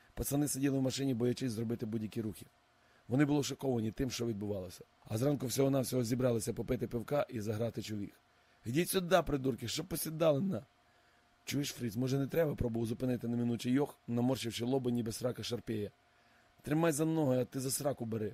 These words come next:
Фріц кряхтів, як стара бетономішалка. Вони втрьох витягли Лешого з багажника і заволокли його в кабіну старого іржавого зіла, який років двадцять стояв під радіаційними дощами, і фон від нього був такий,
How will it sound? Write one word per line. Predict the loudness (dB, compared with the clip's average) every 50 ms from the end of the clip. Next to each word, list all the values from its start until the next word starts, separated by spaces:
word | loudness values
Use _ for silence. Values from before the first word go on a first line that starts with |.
| -8 -6
Фріц | -4 -4 -4 -4
кряхтів, | -4 -6 -8 -6 -2 -2 0
як | 0 -2 -2
стара | -4 0 0 0 0
бетономішалка. | 0 -2 -2 -2 0 0 -2 -2 -2 -4 -4 -4 -6 -10 -14 -14 _ _ _ _ _ -20 -20 -20 -20 _ -2
Вони | 2 2 2 2
втрьох | 2 0 0 0 2
витягли | 0 0 0 0 2 2 2
Лешого | 2 2 0 0 -2 -2 -2
з |
багажника | -2 -2 -2 -2 -2 -2 -4 -4 -4
і | -2
заволокли | -2 -2 -2 -2 -2 -2 -2 0 0
його | 0 0 -2
в | -4
кабіну | -4 -4 -2 -2 -2 -4
старого | -4 -4 -2 -2 -2 -2
іржавого | -2 -4 -2 0 0 0 0 0 0 0
зіла, | 0 0 2 2 0 0 -4 _ _ -20 -20 -20 _ -10
який | -8 -2 2 4 4
років | 4 2 0 -2 -4 -2
двадцять | 0 2 0 0 0 -6
стояв | -4 -2 0 0 0 0
під | -2 -2 -2
радіаційними | 0 0 0 0 0 -2 -2 -2 0 0 0 0 0
дощами, | -2 -4 -2 0 0 0 0 0 -2 -4
і | -8
фон | -6 -4 -2 -2 0
від | 0 0 0
нього | 0 0 0
був | 0 -2 -4
такий, | -4 -6 -4 -2 -2 -2 -2